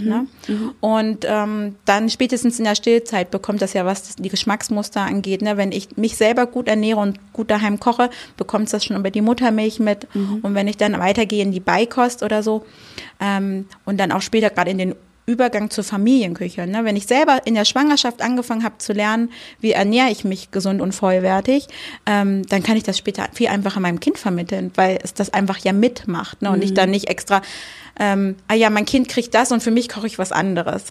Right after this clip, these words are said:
Speaker 2: Da denke ich immer, das gilt an sich für alle Schwangeren. Und, ähm, aber ja, da kann es einfach wirklich sinnvoll sein, sich so ein bisschen Hilfe zu holen. Also ich mache das bei uns zum Beispiel im Veganstadt, habe ich ganz häufig Frauen, die schwanger sind,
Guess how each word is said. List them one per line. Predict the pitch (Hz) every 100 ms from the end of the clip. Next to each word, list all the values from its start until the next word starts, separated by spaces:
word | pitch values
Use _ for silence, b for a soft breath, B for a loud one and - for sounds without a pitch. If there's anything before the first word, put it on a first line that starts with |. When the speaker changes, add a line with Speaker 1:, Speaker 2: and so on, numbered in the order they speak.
| - _
Speaker 2:
Da | 196 190
denke | 208 233
ich | 240
immer, | 220
das | 202 -
gilt | - 226
an | - 185 -
sich | - 214
für | -
alle | - 196 208
Schwangeren. | - 202 220 240 254 262 _ _ _ _ _ _ _ -
Und, | 202 190 190 B B B B -
ähm, | 196 190 196 196 - B B
aber | 202 214
ja, | 190
da | 196
kann | 196 214
es | 202
einfach | 202 190
wirklich | 190 190
sinnvoll | 190 185 190
sein, | 175 180
sich | 190
so | 185
ein | 180
bisschen | 180 190
Hilfe | 196 175 -
zu | - 196
holen. | 175 -
Also | 214 196 196 -
ich | - 202
mache | 208 202
das | - 202
bei | -
uns | 190 196
zum | 190
Beispiel | 180 185 -
im | 185
Veganstadt, | 185 190 208 - 196
habe | -
ich | 185
ganz | - 180
häufig | 190 180 180 175 -
Frauen, | - 170 170
die | 180
schwanger | - 202 220
sind, | 208 190 185